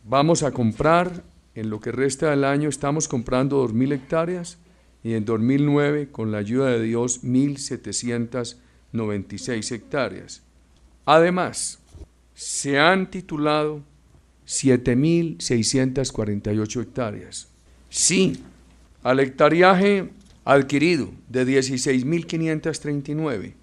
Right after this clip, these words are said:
se suman siete mil cuarenta y ocho tituladas, tenemos veintitrés mil quinientas ochenta y siete hectáreas legalizadas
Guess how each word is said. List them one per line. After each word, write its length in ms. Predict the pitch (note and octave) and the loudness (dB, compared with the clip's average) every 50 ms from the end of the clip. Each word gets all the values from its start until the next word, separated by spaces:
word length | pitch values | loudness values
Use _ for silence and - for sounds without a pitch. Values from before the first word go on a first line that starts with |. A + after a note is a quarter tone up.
| _ _ _ _ _ _ _ - | _ _ _ _ _ _ _ -12
se 200 | - - A#2 G#2+ | -8 -6 -4 -4
suman 580 | - - E3 E3 D#3+ E3 D#3+ D3 C#3 B2+ - _ _ _ _ _ | -2 -2 -2 0 0 0 -2 -4 -6 -10 -16 _ _ _ _ _
siete 440 | - - - B2 A#2+ A2+ - A2+ A2 | -8 -4 -2 0 0 0 0 0 2
mil 180 | B2+ C3 C3 | 2 2 0
cuarenta 420 | B2+ - C#3+ B2+ A#2 G#2+ G2+ A2+ G2+ | 0 0 0 2 0 0 -2 -2 -2
y 60 | A2 | -2
ocho 240 | A#2+ B2 - C#3+ C#3 | -2 -4 -4 -6 -6
tituladas, 880 | C3+ C#3+ C#3 - D3+ D3 D#3+ E3 F3 F3 E3 D#3 C#3+ - - - _ _ _ _ _ - | -6 -8 -8 -6 -4 -2 -2 -2 -2 -2 -4 -6 -8 -8 -12 -14 _ _ _ _ _ -4
tenemos 580 | - B2 B2+ C#3 C#3+ D#3 E3 E3 D#3+ - - - _ _ _ _ _ - | -2 0 2 2 2 2 2 0 -2 -4 -10 -18 _ _ _ _ _ -4
veintitrés 880 | A2 C3 C3 C3 B2+ A#2+ B2 - B2+ A#2+ A2+ - B2 A#2 B2 A#2+ A#2 | 2 4 6 6 6 4 2 0 -4 -4 -4 -2 0 0 0 2 2
mil 380 | C#3+ E3+ F#3 F#3+ G3 G3+ F#3 - | 2 2 2 2 2 0 -4 -6
quinientas 880 | - - D3 C3 C3 C3+ C#3+ D3+ D3+ C#3+ C#3 - D#3 D#3 D3 - - - - | -4 -2 0 2 4 4 4 2 2 0 -4 -6 -6 -6 -6 -8 -12 -10 -8
ochenta 460 | B2 A#2 - - A#2 G#2+ G#2 - A#2 | -8 -6 -4 -2 -2 -2 0 0 0
y 60 | G#2+ | 0
siete 320 | G2+ - B2+ A#2+ A#2+ - C#3 | 2 2 0 0 2 0 -2
hectáreas 500 | - - - C3+ C3 B2+ C3 C3 B2+ A#2+ | 0 0 0 0 2 2 2 0 0 0
legalizadas 920 | A#2+ C3 C3 C3 C3 C3+ C3 B2+ - C3 A#2+ A#2+ A#2 A#2 A#2 - - | 0 2 2 2 2 0 0 -2 0 0 0 0 0 0 -2 -4 -6